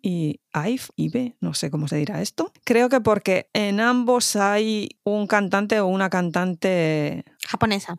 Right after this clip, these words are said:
Speaker 1: Ahí hay un poco de truco. <laughs>
Speaker 2: Estos grupos de K-pop suelen tener integrantes japoneses.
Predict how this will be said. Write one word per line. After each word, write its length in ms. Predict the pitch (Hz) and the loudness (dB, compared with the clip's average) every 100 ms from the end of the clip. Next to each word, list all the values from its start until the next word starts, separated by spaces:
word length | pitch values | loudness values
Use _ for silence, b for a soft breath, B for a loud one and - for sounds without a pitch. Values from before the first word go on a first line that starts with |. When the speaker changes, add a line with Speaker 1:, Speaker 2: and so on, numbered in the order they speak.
| _ | _
Speaker 1:
Ahí 200 | 170 170 | -4 0
hay 120 | 170 | 0
un 60 | 170 | 0
poco 180 | - 160 | 0 0
de 100 | 143 | 0
truco. 360 | 156 131 240 | -2 -2 0
<laughs> 760 | 302 - 302 - - - - _ | -2 2 2 4 0 0 -4 _
Speaker 2:
Estos 220 | - 269 | -4 -2
grupos 340 | 294 269 262 277 | 0 2 2 0
de 100 | 254 | 2
K-pop 380 | 220 202 190 - | 0 2 -2 0
suelen 360 | - 220 233 | 2 2 2
tener 280 | 233 214 202 | 0 0 0
integrantes 640 | 214 208 208 196 190 220 | 0 0 2 2 0 -2
japoneses. 640 | 214 208 190 190 185 190 | -2 -2 -2 -2 -4 -8